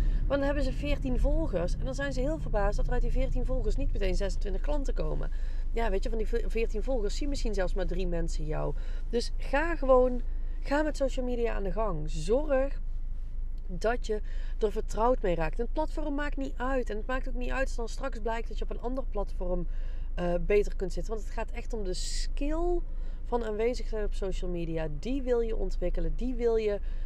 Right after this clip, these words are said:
daar wil je beter in worden. Je wilt er makkelijker in worden. En je zult merken dat dan op het moment dat je business beter gaat lopen, ehm,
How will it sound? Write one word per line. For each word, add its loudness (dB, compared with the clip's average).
daar 2
wil 2
je 2
beter 0
in -2
worden. 0
Je 0
wilt 0
er 0
makkelijker -2
in 0
worden. 0
En -2
je -2
zult -2
merken 0
dat 0
dan -2
op -4
het -4
moment -2
dat -2
je 0
business -2
beter 0
gaat 0
lopen, 2
ehm, 2